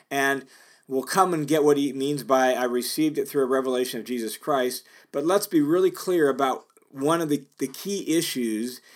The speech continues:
in his gospel that's at the heart of the Galatian letter, and that is the idea that Gentiles can come into the people of God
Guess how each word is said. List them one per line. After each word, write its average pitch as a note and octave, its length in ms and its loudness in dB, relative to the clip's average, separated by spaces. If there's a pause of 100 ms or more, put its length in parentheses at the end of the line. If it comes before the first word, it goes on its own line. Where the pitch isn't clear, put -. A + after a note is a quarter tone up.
(200)
in D3+ 200 -2
his D3 240 -2
gospel B2+ 540 -4
that's C3 200 -2
at C3 120 -6
the C3+ 140 -2
heart C#3+ 560 -2 (320)
of C3 400 -2
the B2 160 -2
Galatian A#2 640 -2
letter, A2+ 400 -2 (380)
and C#3 120 -8
that D#3 180 2
is C3+ 440 2 (320)
the C3 480 -2
idea C3+ 400 2
that B2 180 -2
Gentiles C3 1040 -2
can C#3 280 -6
come E3+ 360 0
into E3 340 0
the D#3 120 0
people D3+ 520 -2
of B2+ 160 -2
God B2 580 -4